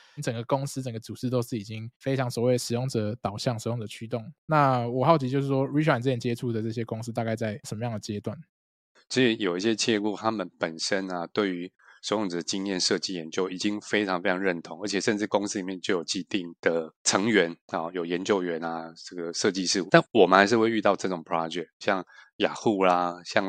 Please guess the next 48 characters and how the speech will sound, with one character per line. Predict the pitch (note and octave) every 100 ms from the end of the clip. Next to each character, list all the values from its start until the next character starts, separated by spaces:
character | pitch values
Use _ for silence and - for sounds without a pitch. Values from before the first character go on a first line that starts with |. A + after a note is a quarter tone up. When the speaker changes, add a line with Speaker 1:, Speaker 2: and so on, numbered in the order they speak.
| F#2+
Speaker 2:
Line | G#2 F#2 F2+
啦， | F2+ F2 F2+ F2+ _ _ - _ _ -
然 | E2+
后 | G2 G2 F#2
像 | F2 G#2 F#2 F#2
这 | F#2+
个 | F2+ F2
金 | - G#2
融 | F2+
业 | F#2+ F#2+
里 | E2
面 | F#2+ F2+
啊， | F2+
玉 | G2+
山 | E2+ F#2 F2+
啊， | F2
国 | -
泰 | F2
世 | F2 - E2+ D2+
华。 | D#2 D#2
其 | A#2
实 | A2+ A2+ F2 - - -
以 | G2+ F2
现 | B2+
在 | A2+
来 | F#2+
看， | F#2 F#2+
他 | - G#2+
们 | G#2 F2+ -
本 | E2+ D#2+
身 | - G2 F#2+
的 | F2+ E2 E2+
U | F#2
S | F#2 F2 E2+
设 | - G2
计 | G#2
的 | F2+
成 | - F2
熟 | E2+
度 | E2 F#2
是 | D#2+ F2+ D#2
很 | E2
高 | D#2+ E2
的， | D#2+ E2+ _ _ _
可 | -
是 | A2 D3+ _ -
可 | - G#2 F2
能 | E2+